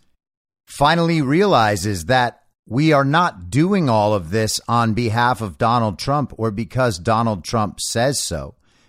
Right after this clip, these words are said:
because Donald Trump lost. We're doing it because the elections are stolen up and down the ballot, and we can see it in full. The evidence is overwhelming. The problem is far deeper than most people ever understood.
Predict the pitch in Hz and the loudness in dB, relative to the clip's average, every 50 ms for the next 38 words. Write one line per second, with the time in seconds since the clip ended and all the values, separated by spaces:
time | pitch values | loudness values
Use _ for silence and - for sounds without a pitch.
0 | _ - 139 - 127 131 127 117 - - - 123 117 127 123 120 113 87 - - | _ -8 -6 -2 0 0 0 0 0 -2 0 0 2 2 0 0 -2 -4 -4 -2
1 | 117 110 98 82 - 73 80 98 120 139 123 101 95 98 - - - _ _ _ | -2 -2 -2 -2 -6 -6 -2 0 2 2 2 0 -2 -4 -8 -14 -16 _ _ _
2 | _ _ _ _ _ _ - 120 139 120 127 156 175 185 180 165 104 127 113 - | _ _ _ _ _ _ -2 -2 0 2 2 2 2 2 2 0 -2 -4 -2 0
3 | 156 151 127 104 139 139 135 131 143 151 147 - - 131 101 120 120 - - - | 2 0 2 0 0 0 0 2 0 0 0 -2 -4 -4 -2 -2 -4 -4 -4 -2
4 | 160 156 160 160 135 104 92 - _ - 135 143 - - 131 120 120 131 127 127 | -2 0 0 0 -2 -2 -4 -6 _ -4 -4 -4 -2 -4 -4 -2 0 0 0 2
5 | 123 113 101 92 127 147 160 151 110 69 - - - _ _ _ _ _ - - | 0 -2 -2 0 0 0 2 0 0 -4 -6 -14 -20 _ _ _ _ _ -4 -2
6 | 143 139 135 147 127 - - 143 127 - - - 175 180 175 131 - - - 117 | 0 0 0 0 -2 -2 -2 -2 -2 -2 -2 -2 -2 -2 -2 -2 -4 -4 -2 -2
7 | 107 - - - - 180 175 120 82 73 73 76 117 123 135 127 127 147 139 151 | -2 -4 -4 -4 -2 0 0 0 0 -4 -6 -6 -4 -4 -4 -2 -2 0 0 2
8 | 143 139 127 113 - - 117 104 117 127 123 117 101 110 113 110 113 151 165 151 | 0 0 0 -2 -2 -2 -2 0 2 2 2 0 0 -4 -4 -2 -2 -2 0 0
9 | 117 87 67 - - _ _ _ _ _ _ _ _ _ _ _ _ _ _ _ | 0 -2 -4 -8 -14 _ _ _ _ _ _ _ _ _ _ _ _ _ _ _
10 | _ _ _ _ - 101 120 147 - - 147 139 139 139 143 147 139 131 131 127 | _ _ _ _ -8 -4 -4 -2 0 2 2 2 2 2 2 2 2 2 2 2
11 | 113 - - - _ _ _ - - - - 143 139 147 143 113 131 135 131 - | 0 -2 -6 -10 _ _ _ -20 -8 -2 2 2 4 2 2 0 0 -2 0 0
12 | 147 147 139 113 131 131 131 123 120 127 143 139 - - - - 139 143 - - | 0 0 2 2 2 2 2 2 2 2 2 0 -2 -6 -8 -8 -8 -6 -4 -4
13 | 151 147 - _ _ - 135 139 117 120 131 127 123 123 123 117 113 120 110 - | -4 -4 -4 _ _ -2 -2 -2 0 2 2 2 2 2 2 0 0 -2 -2 -4
14 | - - 185 180 156 87 60 | -4 -4 -2 -2 -2 -2 -4